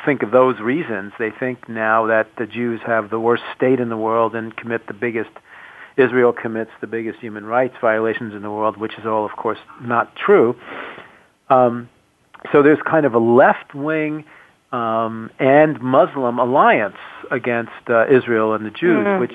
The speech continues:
Speaker 2: mm.
Speaker 1: which the Jews didn't get. They don't, they didn't, they haven't still understood that. And I was very worried about that, and I started a group called the David Project, which taught Jewish kids in high school how to defend, how to make Israel's case on the college campus.
Speaker 2: Huh.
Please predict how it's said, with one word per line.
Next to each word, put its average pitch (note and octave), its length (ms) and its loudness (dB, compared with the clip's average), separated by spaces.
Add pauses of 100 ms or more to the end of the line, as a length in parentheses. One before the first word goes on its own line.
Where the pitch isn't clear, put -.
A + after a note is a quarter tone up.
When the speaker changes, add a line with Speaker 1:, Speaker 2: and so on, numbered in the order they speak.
(140)
Speaker 2:
mm. G#3 280 2
Speaker 1:
which F#3 80 -6
the C#3 60 -2
Jews D3+ 340 4
didn't C#3 280 0
get. D#3+ 360 2
They C3 100 -10
don't, C#3 300 -8
they C#3 120 -6
didn't, C#3+ 320 -12
they C#3 100 -6
haven't D3 260 -4 (120)
still D#3 420 4
understood A#2+ 560 -8
that. F#2+ 240 -8 (640)
And C3 260 2
I C3 220 6
was C3+ 260 2
very B2+ 160 6
worried A#2+ 300 4
about C3 260 2
that, G3+ 220 6
and D3+ 120 0
I C#3 140 2 (100)
started B2 520 4
a A2+ 180 2
group A#2+ 300 0
called A2 240 -2
the G#2 60 -14
David C3+ 360 2
Project, A2+ 640 -2
which G#2+ 300 -4 (280)
taught A2+ 220 0 (180)
Jewish A#2 280 -4
kids A2 260 -6
in A2 60 -10
high G#2 220 -6
school G#2+ 240 -4
how A2 160 -4
to G2+ 100 -4
defend, G#2+ 540 -8
how B2 100 2
to A#2+ 80 2
make A2+ 280 0
Israel's G#2 380 -4 (100)
case G2 240 -4
on G2+ 140 -10
the F#2 60 -18
college F#2 360 -6
campus. G2+ 200 -8
Speaker 2:
Huh. G3 300 4